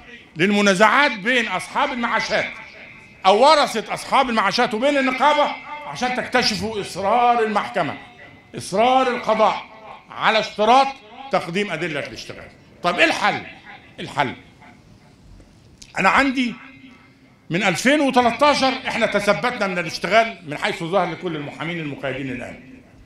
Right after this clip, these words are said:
من تلتاشر وطالع لغاية النهاردة مش هيطلب من أي محامي عند خروج لمعاش أن يقدم دليل اشتغال عليه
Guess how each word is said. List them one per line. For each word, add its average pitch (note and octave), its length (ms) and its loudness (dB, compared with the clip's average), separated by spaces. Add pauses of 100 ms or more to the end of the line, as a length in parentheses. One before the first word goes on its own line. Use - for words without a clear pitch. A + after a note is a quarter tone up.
(680)
من G3+ 180 0
تلتاشر C4 680 4
وطالع B3+ 380 0 (680)
لغاية G3 240 -4
النهاردة A#3+ 520 2 (640)
مش E3+ 200 -4
هيطلب G#3+ 540 2
من E3+ 240 -8
أي A#3+ 220 0
محامي F#3+ 600 -2
عند F#3+ 240 -4
خروج G3+ 340 -4
لمعاش F3+ 360 0
أن F#3 100 -6
يقدم E3 340 -2
دليل D#3 260 -6
اشتغال D3 320 -6
عليه A#2+ 300 -8